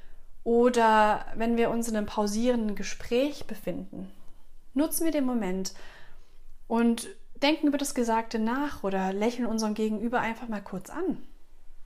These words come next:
Zeigen wir demjenigen, unseren Respekt und unsere Wertschätzung, statt uns gleich wieder wegzudrehen und ins Handy reinzuschauen. Es gibt so viele Möglichkeiten, die Pause sinnvoll zu nutzen. Aber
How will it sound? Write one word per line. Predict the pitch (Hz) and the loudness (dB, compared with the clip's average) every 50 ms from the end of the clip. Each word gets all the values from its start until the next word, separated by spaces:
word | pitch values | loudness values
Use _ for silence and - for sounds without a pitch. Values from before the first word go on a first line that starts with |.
| - - - - - - - - - - | -8 -8 -10 -10 -10 -10 -12 -10 -10 -2
Zeigen | - 254 262 302 311 311 | 2 4 4 4 6 6
wir | 311 294 | 4 4
demjenigen, | - 240 226 214 208 202 208 208 208 208 208 208 - 208 208 208 208 196 - - - - - - - - | 4 4 2 2 2 2 2 2 2 2 0 -2 -2 -2 0 0 0 -2 -4 -8 -10 -12 -12 -12 -14 -6
unseren | - 208 208 196 196 196 190 | -2 0 0 0 0 -2 -2
Respekt | 190 190 185 185 - - - 220 220 220 - - | -2 -2 -2 -2 -4 -2 -2 -2 -2 -2 -4 -6
und | - 180 | -6 -6
unsere | 185 190 - - 185 | -6 -6 -6 -6 -4
Wertschätzung, | 202 214 233 254 247 - - - 190 190 - - 185 180 185 - - - - - - - - - - - - - - | -2 0 0 0 -2 -4 -4 -4 -6 -6 -6 -6 -4 -4 -4 -4 -6 -8 -8 -8 -10 -10 -12 -12 -12 -10 -10 -10 -8
statt | - - 208 196 202 - - | -4 0 0 0 0 -2 -4
uns | 208 202 196 190 196 - - - - - | -2 0 0 0 -2 -4 -6 -6 -4 -2
gleich | - 202 190 190 | 0 0 0 0
wieder | 196 185 185 | 2 2 2
wegzudrehen | 196 208 208 - - - 214 190 - 208 208 202 208 208 202 | 2 2 0 -2 -6 -4 -2 0 0 0 0 2 2 2 2
und | 196 190 196 | 2 0 0
ins | 196 202 - | 0 -2 0
Handy | 277 269 254 233 | 0 2 2 2
reinzuschauen. | 208 - 170 180 - - - - - - - - - - - - - - - - - - - - - - - - - - - - - - - - - | 0 0 -2 -2 0 0 2 2 0 0 -2 -4 -4 -6 -6 -4 -4 -4 -4 -2 -2 0 0 -2 -2 -4 -4 -6 -6 -6 -6 -6 -4 -2 -2 0 2
Es | 240 240 240 - | 2 2 2 2
gibt | - 294 285 - - | 0 0 0 0 -4
so | - - - 226 220 233 247 247 247 247 247 | -4 -4 -2 2 2 4 4 4 4 4 2
viele | 247 - - 220 226 220 220 220 | 2 0 2 4 4 6 6 6
Möglichkeiten, | 208 196 208 220 214 - - - - 196 196 190 - | 6 6 4 4 4 4 2 2 2 0 -2 -2 -4
die | 202 | -4
Pause | - - - 202 190 202 190 | -2 0 0 0 0 0 0
sinnvoll | 190 202 233 262 269 269 - - 240 233 233 | 0 2 2 4 2 2 2 2 2 2 2
zu | 233 - 226 | 0 0 -2
nutzen. | 202 196 196 196 - - - 156 143 151 - - - - - - - - - - - - | -2 -2 -2 -4 -4 -6 -6 -6 -8 -8 -10 -12 -12 -8 -8 -6 -6 -6 -6 -6 -4 -2
Aber | - 190 196 208 220 - 320 381 | 2 4 4 6 8 8 8 8